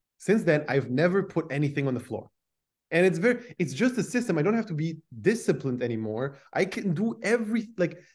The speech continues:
nothing has changed except for this small tweak, which is the exact same everywhere. If you wanna go s-, consistently to the gym, just meet up with your friend and go with him.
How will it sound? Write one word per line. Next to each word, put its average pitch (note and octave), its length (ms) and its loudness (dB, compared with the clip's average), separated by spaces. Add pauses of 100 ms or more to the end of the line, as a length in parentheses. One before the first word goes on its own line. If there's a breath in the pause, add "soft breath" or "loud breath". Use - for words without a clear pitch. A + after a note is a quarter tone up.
(120 soft breath)
nothing A#3+ 320 2
has F#3 120 2
changed F3+ 380 0
except - 360 -2
for F3 120 2
this E3 220 -2
small E3+ 300 0
tweak, G#3+ 440 -4 (320 soft breath)
which F#3 240 0
is E3+ 260 0 (720)
the D3+ 300 0
exact F#3 400 2
same F#3 420 2
everywhere. B2+ 600 0
If G#2 140 -6
you C#3 60 -2
wanna F3 220 4
go E3 200 4
s-, F#3 120 -4
consistently E3 600 -4
to D#3 120 -4
the C#3+ 100 0
gym, D3+ 420 -2 (1300)
just - 360 -6 (720)
meet C#3+ 340 -4
up F#3 200 -4
with C#3+ 120 0
your B2+ 140 -2
friend G#2 560 -4
and G#2+ 160 -12
go B2 120 -4
with B2+ 200 -4
him. F#2+ 300 -16